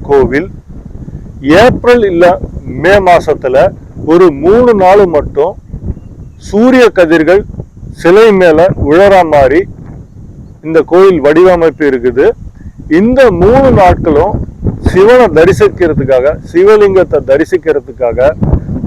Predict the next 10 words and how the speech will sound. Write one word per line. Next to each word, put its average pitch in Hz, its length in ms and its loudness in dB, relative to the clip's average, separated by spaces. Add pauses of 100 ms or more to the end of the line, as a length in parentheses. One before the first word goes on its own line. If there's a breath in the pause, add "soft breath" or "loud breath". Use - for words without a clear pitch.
உலகம் 226 500 2
முழுவதும் 190 680 2 (960)
நிறைய 175 280 4 (120)
பக்தர்கள் 175 480 0 (120)
இந்த 151 120 -2 (100)
கோயிலுக்கு 156 380 2
வராங்க, 127 260 0 (120)
நாகேஸ்வரன் 147 680 0
கோயிலுக்கு. 120 420 -4 (640)
இது 156 120 2